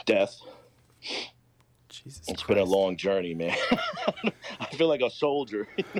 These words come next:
Speaker 1: <laughs>
Speaker 2: I mean, that's kind of, you know, what we are. I mean, like, they, we as, you know, addicts, we call these, like, war stories,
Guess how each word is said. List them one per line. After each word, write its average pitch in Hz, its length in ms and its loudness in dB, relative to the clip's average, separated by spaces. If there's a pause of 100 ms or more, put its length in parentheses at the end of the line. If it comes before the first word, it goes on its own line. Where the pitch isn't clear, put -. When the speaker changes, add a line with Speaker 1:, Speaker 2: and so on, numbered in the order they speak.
(140)
Speaker 1:
<laughs> - 440 -16
Speaker 2:
I 113 120 0
mean, 135 200 4
that's 143 260 2
kind 151 240 2
of, 135 560 0 (100)
you 123 140 0
know, 123 380 2 (420)
what 127 380 0
we 120 180 2
are. 135 280 6
I 107 80 4
mean, 110 380 2
like, 104 380 -2
they, 107 480 0 (400)
we 143 640 0 (360)
as, 120 400 -2 (280)
you 127 120 0
know, 110 200 0 (100)
addicts, 117 420 -2
we 110 100 -2
call 120 220 -2
these, 113 260 -4
like, 98 360 -10 (640)
war 120 320 0
stories, - 640 -8